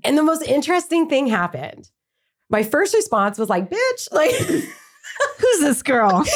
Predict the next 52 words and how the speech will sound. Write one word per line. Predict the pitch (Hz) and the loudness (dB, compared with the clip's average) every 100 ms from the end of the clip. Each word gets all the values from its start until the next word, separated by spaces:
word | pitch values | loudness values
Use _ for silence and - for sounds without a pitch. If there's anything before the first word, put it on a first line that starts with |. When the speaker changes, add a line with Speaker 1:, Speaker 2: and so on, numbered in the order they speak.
| 698 | 2
Speaker 1:
<laughs> | 622 508 | 0 0
I'm | 302 | 0
like, | 302 - | 0 -2
"First | - 202 494 339 | -4 -4 -2 0
of | |
all, | 262 | 2
who | 381 | 2
are | 285 | 2
you | 262 | 0
talking | 381 539 466 | 0 2 2
to?" | - 196 - | 2 2 2
Speaker 2:
<laughs> | |
Speaker 1:
Right? | 226 262 370 - | 2 2 0 0
<laughs> | - 294 - 269 - - - 539 508 466 392 | 0 0 -2 -4 -4 -6 -6 -4 -2 -2 0
But, | 381 | 2
like, | 370 254 | 2 0
what | 311 359 | 0 2
it | 381 | 0
happened | - - 349 415 392 277 220 | -2 -4 -2 0 2 2 2
was, | 233 208 | 0 0
like, | 233 208 | 0 -2
when | 226 240 | -2 0
you | 233 220 | 0 -2
hear | - - 302 349 | -4 0 2 4
yourself | 294 214 202 - 170 165 165 | 2 2 2 0 -2 -2 -2
and | 202 208 | 0 2
you | 202 | 0
actually | 202 247 - 277 | -4 -8 -4 -2
hear | 226 - 233 | -2 0 0
your | 226 185 175 | 2 0 0
thoughts, | - 262 311 190 156 - - 190 | -2 0 2 0 -2 -10 -4 2
Speaker 2:
Mm-hmm. | 170 160 139 156 _ - | 4 4 2 -2 _ -2
Speaker 1:
like, | 214 190 - - | 0 0 -4 -2
you, | 196 240 202 | 2 2 2
it, | 214 214 | 0 0
it | 208 190 | 0 0
becomes, | 202 254 240 | -2 -2 0
like, | 196 180 | -2 -2
this | 180 - | -2 -2
auditory | 185 196 208 185 | 0 -2 -2 -2
stimulus, | 156 - 220 170 139 139 | -2 -2 0 0 -2 -4
right? | 180 190 208 | -2 0 0
It | 190 185 | -2 -2
becomes | 180 202 170 | -2 0 0
more | 196 208 202 | 2 2 0
powerful | - 202 202 170 180 170 | -2 -2 0 0 -2 -2
'cause | 180 | -2
you're | 170 | -4
saying | - 170 170 | -2 -2 0
it | 151 | -2
out | - | -2
loud. | 170 139 - | -2 -2 -6